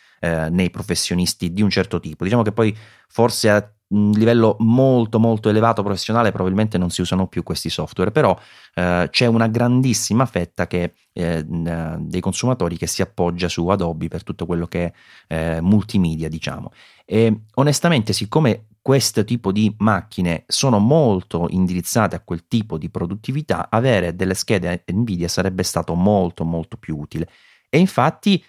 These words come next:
lo notiamo anche dal, dalla, mm, dal fatto, scusate la ripetizione, che,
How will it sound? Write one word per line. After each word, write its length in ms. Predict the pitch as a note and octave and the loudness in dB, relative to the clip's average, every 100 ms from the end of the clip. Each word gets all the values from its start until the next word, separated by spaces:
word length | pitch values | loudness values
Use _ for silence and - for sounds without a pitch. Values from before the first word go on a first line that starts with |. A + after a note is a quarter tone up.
| _ - | _ 0
lo 160 | A2 | 2
notiamo 320 | C#3+ D3 B2+ | 4 2 2
anche 320 | B2 B2+ G#2+ G2+ | 4 2 2 2
dal, 220 | A#2+ - | 2 0
dalla, 380 | G2 G2 F#2+ F#2 | 0 2 2 0
mm, 600 | F#2 F2+ F2 E2+ D#2+ - | -2 -4 -4 -6 -6 -6
dal 240 | - A2 | -2 -2
fatto, 320 | - G#2+ A2 | 2 0 0
scusate 580 | C3+ F#2 F2+ E2+ E2+ E2+ - | -2 -2 -4 -2 -4 -4 -4
la 140 | F#2 | -2
ripetizione, 640 | F#2+ F#2+ A2 F3+ - B2 | -2 -2 -2 -2 0 0
che, 240 | C#3+ G#2 | 2 2